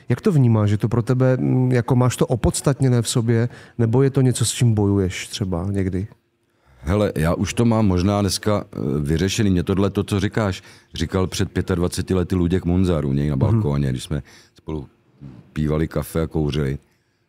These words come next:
Speaker 2: tak mi taky říkal: "Hergot, zabývej se něčím,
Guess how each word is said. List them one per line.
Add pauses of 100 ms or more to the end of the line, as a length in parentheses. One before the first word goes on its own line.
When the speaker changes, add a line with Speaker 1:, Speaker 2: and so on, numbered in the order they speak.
Speaker 2:
tak
mi
taky
říkal:
"Hergot,
zabývej
se
něčím,